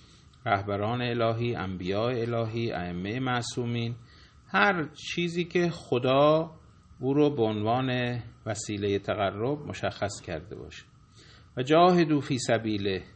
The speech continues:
خود جهاد هم هست. لذا می‌فرماید جاهدوا فی سبیله،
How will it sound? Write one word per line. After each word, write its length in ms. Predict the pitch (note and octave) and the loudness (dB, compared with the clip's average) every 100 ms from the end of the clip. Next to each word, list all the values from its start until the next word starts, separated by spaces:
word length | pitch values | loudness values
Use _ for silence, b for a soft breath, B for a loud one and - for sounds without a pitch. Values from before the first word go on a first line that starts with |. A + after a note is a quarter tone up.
| - - - | -20 -12 -4
خود 140 | C#3 | -2
جهاد 440 | C3+ A#2+ A2+ A#2 | 0 2 4 2
هم 200 | G2+ G2 | 0 -6
هست. 480 | F2 F#2 E2 - b b b b A2 | -8 -10 -10 -14 b b b b -8
لذا 220 | A2 A#2 | 0 0
می‌فرماید 720 | A2+ G#2 G#2+ G#2 G#2 B2 B2+ | 0 0 0 0 -2 -2 -4
جاهدوا 640 | C3+ D3 D#3+ C3 A#2 A2 | 2 4 6 4 -2 -4
فی 180 | G2 G#2 | -6 -6
سبیله، 520 | F2+ F#2+ F#2 E2 D#2+ | -6 -6 -6 -8 -8